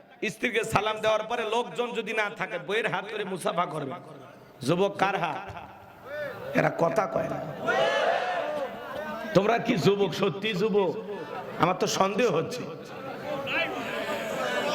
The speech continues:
বইয়ের হাত ধরে মুসাফা করা লাগবে। "এ যুবক, কার হাত?"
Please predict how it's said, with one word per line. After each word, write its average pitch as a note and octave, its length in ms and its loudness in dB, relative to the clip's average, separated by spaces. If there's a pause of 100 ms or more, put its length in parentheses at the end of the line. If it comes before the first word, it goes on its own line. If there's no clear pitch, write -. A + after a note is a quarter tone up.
(1040)
বইয়ের C#4 320 10
হাত C4 260 2
ধরে C4+ 160 4
মুসাফা B3 400 2
করা A#3 180 2
লাগবে। A3 240 4
"এ D4+ 220 4
যুবক, C4+ 260 -2
কার B3 180 0
হাত?" A#3 440 -6